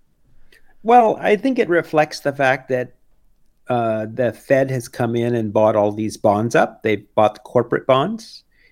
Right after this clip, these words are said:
and that's forced people out of the corporate bonds up into equities. I think in addition, a lot of people feel like bonds are, as they use the term, certificates of confiscation.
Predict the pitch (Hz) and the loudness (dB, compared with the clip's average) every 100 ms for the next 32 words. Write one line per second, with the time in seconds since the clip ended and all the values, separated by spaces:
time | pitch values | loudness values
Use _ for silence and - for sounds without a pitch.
0 | _ 123 135 131 - - - 131 139 - | _ 0 2 0 -2 -8 -2 0 0 -6
1 | - 139 139 131 123 113 113 117 - 131 | -6 -4 0 0 0 0 -2 -4 -2 0
2 | 127 131 117 113 113 127 123 - 110 120 | 0 -2 -4 -4 -4 -6 -8 -8 -6 -4
3 | 110 110 107 110 - 151 170 165 113 120 | -4 -4 -4 -2 -2 -2 -2 -2 -2 -2
4 | 120 113 110 110 113 170 135 110 107 110 | -2 -2 -2 -2 -2 -2 0 2 0 -2
5 | - 135 135 127 117 - - 147 139 127 | -6 -6 -2 0 -2 -6 -4 0 2 4
6 | 120 113 110 - 120 113 120 120 117 113 | 4 2 -2 -2 0 2 2 0 0 0
7 | 110 107 113 117 110 110 117 - 123 113 | 0 0 -2 -2 -2 -4 -10 -6 -4 -4
8 | 107 - 123 - 120 117 123 117 113 - | -4 -4 -2 -2 -2 -2 -4 -4 -8 -4
9 | 117 117 - 107 - 135 151 160 147 | -4 -4 -6 -10 -4 -2 -2 -4 -6